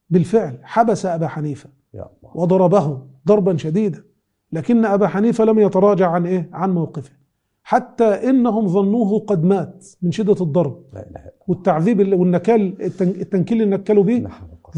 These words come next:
Speaker 1: ظنوه قد مات فعلا.
Speaker 2: لا حول ولا قوة.
Speaker 1: وهذا هو كان السبب إنه بمجرد ما أفاق قالوا: "أخرجوه، ده لو مات يعمل لنا مصيبة."
Speaker 2: مم.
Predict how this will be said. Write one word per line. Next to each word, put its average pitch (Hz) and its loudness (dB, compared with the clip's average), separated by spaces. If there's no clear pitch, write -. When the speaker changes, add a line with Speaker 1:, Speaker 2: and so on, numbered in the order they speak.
Speaker 1:
ظنوه 247 2
قد 196 0
مات 226 0
فعلا. 262 -2
Speaker 2:
لا 175 -6
حول - -16
ولا - -20
قوة. - -20
Speaker 1:
وهذا 247 6
هو 254 6
كان 269 4
السبب 254 4
إنه 214 2
بمجرد 233 0
ما 220 -2
أفاق 247 -2
قالوا: 240 2
"أخرجوه، 208 -2
ده 180 -2
لو 196 2
مات 240 -2
يعمل 208 -2
لنا 233 -2
مصيبة." 185 -2
Speaker 2:
مم. 85 -14